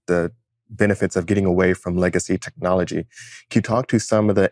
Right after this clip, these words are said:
internal benefits to really kind of implementing new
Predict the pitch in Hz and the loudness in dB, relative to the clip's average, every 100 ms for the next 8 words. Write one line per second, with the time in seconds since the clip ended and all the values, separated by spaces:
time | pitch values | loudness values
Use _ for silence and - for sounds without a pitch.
0 | 113 107 110 - 101 95 92 90 90 87 | 2 0 0 0 0 2 2 2 2 0
1 | - 92 101 101 90 87 - 101 92 90 | -2 0 0 0 0 -2 -4 0 0 2
2 | 98 95 98 90 - 104 98 95 92 90 | 0 0 0 0 -2 -2 0 0 0 0
3 | 90 92 95 92 | 0 2 2 0